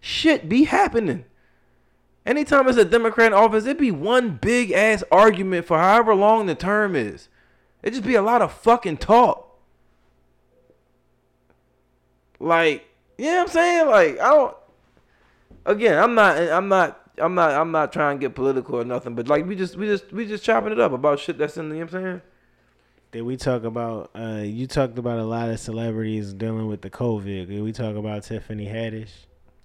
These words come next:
Speaker 1: We didn't. What we talking about with Tiffany Haddish? She left her husband and went to the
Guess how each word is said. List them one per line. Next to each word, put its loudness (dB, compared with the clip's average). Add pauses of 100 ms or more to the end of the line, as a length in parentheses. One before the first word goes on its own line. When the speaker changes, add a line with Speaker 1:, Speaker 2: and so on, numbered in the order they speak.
(120)
Speaker 1:
We -10
didn't. -6
What -8
we -8
talking -4
about -8
with -10
Tiffany -10
Haddish? -10
She -16
left -4
her -6
husband -6
and -16
went -18
to -20
the -14